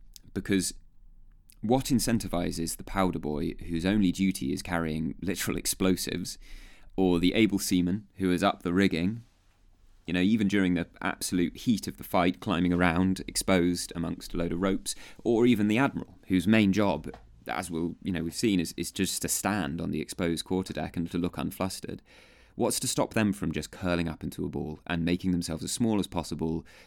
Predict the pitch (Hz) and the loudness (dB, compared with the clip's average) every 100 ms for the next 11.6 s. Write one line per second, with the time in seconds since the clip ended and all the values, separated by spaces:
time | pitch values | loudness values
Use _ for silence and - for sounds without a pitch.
0 | - - 73 71 76 78 71 76 73 - | -20 -12 -8 -6 -2 -2 -2 -6 -8 -8
1 | 73 - 80 78 - - _ _ _ _ | -10 -6 -4 -4 -8 -18 _ _ _ _
2 | _ _ _ _ _ _ _ _ 117 95 | _ _ _ _ _ _ _ _ 2 4
3 | 90 87 85 82 80 80 80 98 107 101 | 4 2 -2 -2 -2 -2 -4 -2 0 2
4 | 80 82 - 82 82 80 80 85 90 90 | 0 -2 -4 -4 -4 -4 -4 0 0 0
5 | - 80 80 - - 82 87 85 82 - | -4 -4 -6 -8 -4 0 2 0 -4 0
6 | 85 78 - 80 - 82 - 82 82 87 | 0 0 -4 -6 -6 -6 -6 -8 -4 -6
7 | 87 - - _ _ _ _ _ _ _ | -6 -10 -18 _ _ _ _ _ _ _
8 | _ _ _ _ _ _ - 87 98 104 | _ _ _ _ _ _ -4 0 2 2
9 | 101 87 85 82 - 80 90 98 - - | 2 0 0 -2 -4 -2 0 0 -4 -4
10 | 87 - - - - _ _ _ - 123 | -6 -6 -12 -20 -20 _ _ _ 0 2
11 | 123 113 - 151 117 92 | 4 4 2 4 4 2